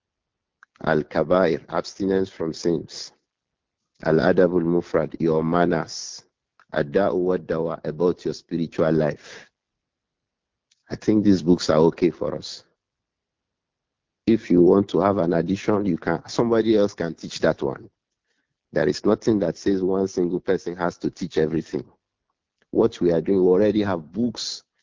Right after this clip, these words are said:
Al-Adab al-Mufrad has one thousand four hundred hadith. This book we read every Saturday and Sunday. The ahadith inside it are one thousand four hundred.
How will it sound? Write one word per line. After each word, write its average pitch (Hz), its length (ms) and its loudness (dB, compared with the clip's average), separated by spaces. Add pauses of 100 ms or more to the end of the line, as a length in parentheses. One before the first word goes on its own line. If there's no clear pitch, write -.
(360)
Al-Adab 104 540 2
al-Mufrad 92 540 -2
has 82 360 -4
one 107 340 2
thousand 95 560 0
four 101 300 0
hundred 87 440 -6
hadith. - 580 -12 (800)
This 107 200 6
book 92 280 2
we 82 160 8
read 82 280 4
every 78 260 2
Saturday 80 420 0
and 73 160 2
Sunday. - 280 -10 (600)
The - 160 0
ahadith 82 640 0
inside 90 460 2
it 80 180 -4
are 71 160 -4
one 101 300 2
thousand 82 460 -2
four 92 240 -2
hundred. - 420 -10